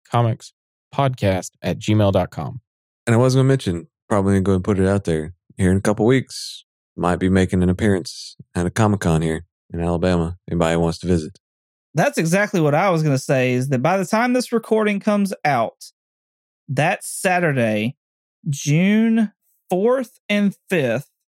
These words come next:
Speaker 3: you should be able to see the majority of us at one point or another at the Alabama Comic-Con in Birmingham, Alabama. So if you happen to be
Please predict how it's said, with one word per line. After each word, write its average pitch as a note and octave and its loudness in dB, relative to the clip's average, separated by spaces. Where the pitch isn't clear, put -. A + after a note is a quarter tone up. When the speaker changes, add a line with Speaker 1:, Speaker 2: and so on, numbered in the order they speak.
Speaker 3:
you G3 0
should D#4 -4
be D4+ -2
able C4 0
to - 0
see A#3+ -2
the G3 0
majority G#3+ 0
of F#3+ 0
us A#2 -2
at C#3+ -2
one E3+ 0
point A3+ 0
or G#3+ 0
another D3 0
at D3+ -2
the C#3+ 0
Alabama F#3+ 0
Comic-Con C#3+ -2
in B2 0
Birmingham, E3+ 0
Alabama. C#3+ -2
So C3+ -2
if A2+ -10
you G3 2
happen G#3 -2
to G3 -2
be F#3 0